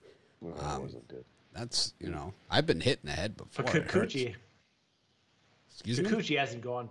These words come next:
Speaker 3: pa-, Kikuchi hasn't made it probably more than three innings in
Speaker 2: I think he had
Speaker 3: three straight
Speaker 2: twelve
Speaker 3: starts.
Speaker 2: strikeouts last time he played Oakland.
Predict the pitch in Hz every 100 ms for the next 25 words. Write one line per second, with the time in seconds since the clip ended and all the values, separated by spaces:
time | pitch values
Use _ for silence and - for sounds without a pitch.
0 | - 131 131 123 - 117 170 175 127 117
1 | 110 107 110 110 - 113 104 101 110 117
2 | 117 107 101 127 120 117 127 104 95 110
3 | 170 180 143 104 110 131 147 - - 123
4 | 165 90 85 - 87 82 - 90 85 123
5 | 87 80 107 - -